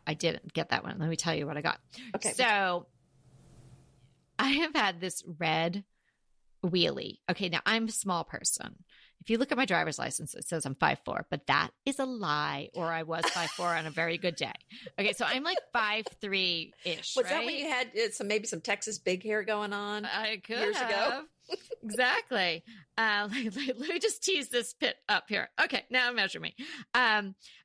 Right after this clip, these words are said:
Speaker 1: okay, so it didn't really impact me that much, but, but, okay, the, the,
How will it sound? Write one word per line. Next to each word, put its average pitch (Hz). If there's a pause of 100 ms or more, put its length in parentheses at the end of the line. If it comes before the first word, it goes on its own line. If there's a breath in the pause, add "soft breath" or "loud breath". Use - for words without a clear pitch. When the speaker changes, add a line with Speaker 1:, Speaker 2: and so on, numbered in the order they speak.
Speaker 1:
okay, 247
so 220 (960)
it 269
didn't 359
really 233
impact 190
me 151
that -
much, 185 (640)
but, - (160)
but, 202 (440 loud breath)
okay, 202 (240 loud breath)
the, 190 (300)
the, 180